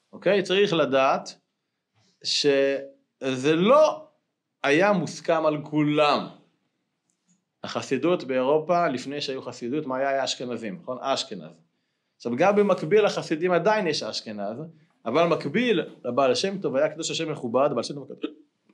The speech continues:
הקדוש, היה לנו את רבנו יחזקאל הלוי לנדא, שהוא כתב שו"ת המכונה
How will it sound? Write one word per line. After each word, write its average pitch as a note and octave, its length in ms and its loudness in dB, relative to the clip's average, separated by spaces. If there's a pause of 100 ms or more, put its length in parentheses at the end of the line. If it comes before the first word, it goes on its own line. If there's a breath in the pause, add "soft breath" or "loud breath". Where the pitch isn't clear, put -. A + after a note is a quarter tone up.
(140)
הקדוש, C3 600 2 (420 soft breath)
היה C3+ 180 4
לנו F3+ 120 6
את E3+ 100 -2
רבנו D3+ 360 -2
יחזקאל D#3+ 680 0 (840)
הלוי C3 360 2
לנדא, B2+ 400 2 (560)
שהוא A#2+ 180 -12
כתב C#3+ 320 2
שו"ת G3+ 400 4
המכונה D#3+ 480 2